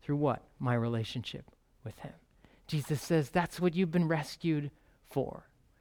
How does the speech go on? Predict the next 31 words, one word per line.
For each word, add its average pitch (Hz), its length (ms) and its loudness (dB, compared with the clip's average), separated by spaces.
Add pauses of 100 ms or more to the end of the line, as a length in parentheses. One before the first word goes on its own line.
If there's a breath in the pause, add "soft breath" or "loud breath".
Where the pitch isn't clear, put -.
(280)
Out 196 240 12
of 185 140 10
the 185 60 12
jaws 175 440 12
of 151 140 6
religion 156 400 6
that 143 100 2
can't 156 260 0
save 151 360 4
you 147 220 4 (180 soft breath)
at 139 100 6
all 131 240 8
or 139 80 0
give 127 180 4
you 135 160 4
anything 160 640 6 (180 soft breath)
in 135 140 4
your 123 100 4
time 117 300 0
of 101 100 -4
need, 110 300 -6 (880)
but 139 140 4
that 143 120 10
you 151 120 8
have 147 140 8
a 123 100 2
real 165 460 4
relationship 139 840 0
with 120 100 -4
a 117 60 -2
Father 131 480 2